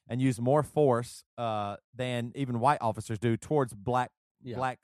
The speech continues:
Speaker 1: offenders or
Speaker 2: It's
Speaker 1: whatever,
Speaker 2: pretty,
Speaker 1: right?
Speaker 2: it's pretty tough to untangle, but I think you're right about that, um, in the sense that,
Speaker 1: And that's
Speaker 2: like,
Speaker 1: not right either.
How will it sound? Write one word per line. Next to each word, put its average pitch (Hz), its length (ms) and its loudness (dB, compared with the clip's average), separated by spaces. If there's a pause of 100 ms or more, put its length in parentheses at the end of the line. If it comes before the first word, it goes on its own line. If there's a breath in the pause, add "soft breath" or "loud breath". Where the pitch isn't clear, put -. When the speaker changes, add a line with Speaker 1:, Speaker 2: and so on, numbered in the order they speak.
Speaker 1:
offenders 107 520 -6
or - 20 -10
Speaker 2:
It's 104 80 -4
Speaker 1:
whatever, 226 200 0
Speaker 2:
pretty, 98 100 -2
Speaker 1:
right? 127 200 2
Speaker 2:
it's 180 120 -4
pretty 240 200 -2
tough 185 200 0
to 160 100 -2
untangle, 160 440 2
but 135 180 6
I - 20 6
think 185 260 -4
you're 147 80 0
right 156 220 8
about 135 300 2
that, 123 340 4 (100)
um, 120 480 -2
in 139 140 -2
the 131 80 -2
sense 135 340 -2
that, 131 380 2
Speaker 1:
And 156 140 -6
that's 214 80 4
Speaker 2:
like, - 100 4
Speaker 1:
not 214 160 2
right 175 180 4
either. 151 360 -2